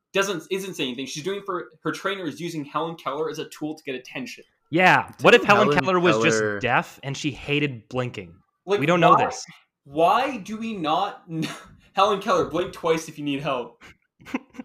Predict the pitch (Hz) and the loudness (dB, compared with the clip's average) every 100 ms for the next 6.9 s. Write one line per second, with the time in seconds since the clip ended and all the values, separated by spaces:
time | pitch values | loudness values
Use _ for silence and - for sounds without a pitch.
0 | _ 175 - - - - 185 196 165 185 | _ -16 -8 -8 -8 2 4 4 4 4
1 | 139 131 156 180 175 175 156 143 151 147 | 2 0 2 2 2 0 -2 0 0 0
2 | 131 107 107 - 165 160 156 156 143 120 | -8 -12 -14 -10 -4 -4 -2 -4 -4 -6
3 | 107 - _ _ _ _ 165 - _ _ | -10 -14 _ _ _ _ -20 -20 _ _
4 | - 139 - 123 165 143 196 165 214 - | -14 -14 -12 -6 -4 -2 -2 -2 -4 -8
5 | - 160 - 123 139 139 131 117 127 - | -8 -4 -4 0 2 2 -2 0 -2 0
6 | 156 147 127 120 135 - 135 160 | -4 -4 -8 -8 -8 -8 -10 -10